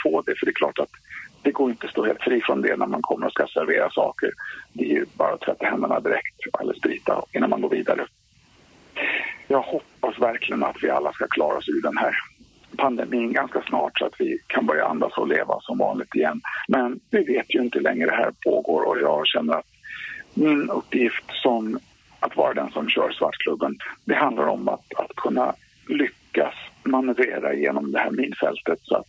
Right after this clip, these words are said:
vi kommer ut och inte har gått i konkurs. Men, eh, det, det känns som med de bidrag som staten har gått in med så här långt så är det typ möjligt.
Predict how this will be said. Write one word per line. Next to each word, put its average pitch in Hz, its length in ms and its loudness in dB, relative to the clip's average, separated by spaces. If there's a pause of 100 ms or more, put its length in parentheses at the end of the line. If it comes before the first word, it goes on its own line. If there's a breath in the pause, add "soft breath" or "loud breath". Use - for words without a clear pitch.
vi - 80 0
kommer - 300 0
ut 78 420 0
och - 200 -6
inte - 360 -2
har - 80 0
gått - 220 -2
i - 20 -6
konkurs. - 580 0 (420 loud breath)
Men, 117 360 2
eh, 113 220 2 (640 loud breath)
det, - 280 4 (880)
det - 120 4
känns 135 400 2 (280)
som 127 200 2
med 117 280 2
de 127 460 -2
bidrag 143 420 0
som 143 100 0
staten 123 320 0
har 143 80 2
gått - 200 -4
in 139 240 0
med - 160 2
så 131 80 2
här 127 200 2
långt - 280 0 (400 loud breath)
så - 220 -2
är 135 280 2
det - 160 0 (320)
typ - 400 -6
möjligt. - 440 -2